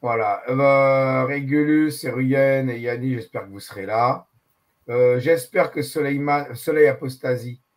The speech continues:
sera là. Il m'a pas dit non, en tout cas.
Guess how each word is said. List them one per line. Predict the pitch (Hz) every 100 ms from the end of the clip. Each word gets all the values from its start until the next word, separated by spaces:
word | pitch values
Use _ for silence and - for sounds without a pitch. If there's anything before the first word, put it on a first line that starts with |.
| _ _ _
sera | - - 120 104 117
là. | 123 143 262 - _ _ -
Il | 113 110 113 110 110 107 104 104
m'a | 101
pas | 95 101
dit | 90
non, | 98 127
en | 226
tout | - 101
cas. | 127 -